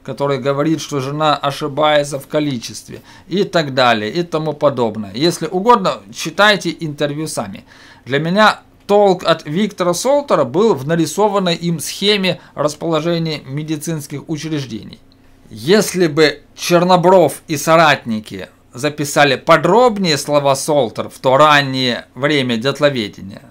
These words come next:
а может быть и записали переиначу, если бы опубликовали подробнее, когда Солтер помнила больше, когда её не пытались исправить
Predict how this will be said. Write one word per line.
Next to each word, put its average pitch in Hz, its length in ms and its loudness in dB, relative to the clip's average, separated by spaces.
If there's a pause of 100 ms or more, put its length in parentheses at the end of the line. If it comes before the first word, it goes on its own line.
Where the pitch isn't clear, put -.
(100)
а 160 140 0
может 175 240 4
быть 165 140 0
и 175 80 -4
записали 156 640 0
переиначу, 156 840 0 (500)
если 175 300 0
бы 160 300 0 (100)
опубликовали 185 1000 4
подробнее, 135 840 2 (140)
когда 143 260 -2
Солтер 190 600 4
помнила 180 560 2
больше, 156 640 2 (160)
когда 147 260 0
её 147 240 2
не 160 140 0
пытались 165 600 2
исправить 147 840 4